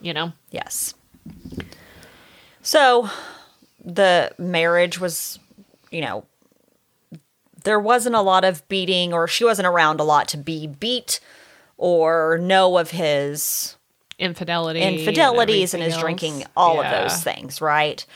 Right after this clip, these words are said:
Speaker 2: But by the time she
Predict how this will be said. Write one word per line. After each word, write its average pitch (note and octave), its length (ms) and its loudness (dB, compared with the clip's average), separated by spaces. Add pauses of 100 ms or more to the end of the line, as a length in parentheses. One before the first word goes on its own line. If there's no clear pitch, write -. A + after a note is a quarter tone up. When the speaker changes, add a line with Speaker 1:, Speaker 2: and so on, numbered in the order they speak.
(1300)
Speaker 2:
But - 640 0 (440)
by A3 240 0
the G#3+ 100 0
time C4 340 0
she G#3+ 640 -2